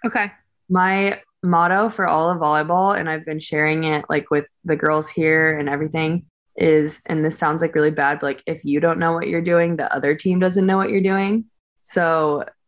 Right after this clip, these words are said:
Speaker 2: that's kind of, like, my motto. And I always say, like, "Okay, if I serve the ball and I mishit it, like, I didn't know where it was going. How does the other team know where it's going?" And so for me,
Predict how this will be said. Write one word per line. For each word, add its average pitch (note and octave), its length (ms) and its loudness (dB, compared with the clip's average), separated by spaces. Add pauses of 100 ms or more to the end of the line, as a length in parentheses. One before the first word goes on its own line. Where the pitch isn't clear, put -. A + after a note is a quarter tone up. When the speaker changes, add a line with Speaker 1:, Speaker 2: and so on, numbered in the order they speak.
(120)
Speaker 2:
that's E3+ 220 -2
kind F3+ 200 -2
of, F3+ 100 0
like, F3+ 160 -2
my E3 140 0
motto. D#3 380 2
And E3 100 -2
I D#3 60 0
always D#3+ 220 -2
say, E3 120 -2
like, D#3 180 -2
"Okay, F3+ 220 -2
if E3 100 -4
I D3+ 100 0
serve E3 260 -4
the E3+ 80 0
ball D#3 240 2
and D#3 80 0
I D3+ 60 0
mishit D3 360 -2
it, F#3 220 0
like, D3+ 200 -6
I D#3 100 -2
didn't G3 140 -2
know D#3 120 -2
where C#3+ 120 0
it - 60 -6
was C#3+ 160 -4
going. C#3+ 300 -2
How D#3+ 120 -2
does D#3 140 0
the D3 120 -4
other E3+ 180 0
team D3 260 -4
know C3+ 140 -2
where C3 180 -2
it's C3+ 140 -8
going?" C3+ 440 -6 (500)
And F3 180 2
so D#3 580 0
for F3+ 140 -2
me, E3 480 -2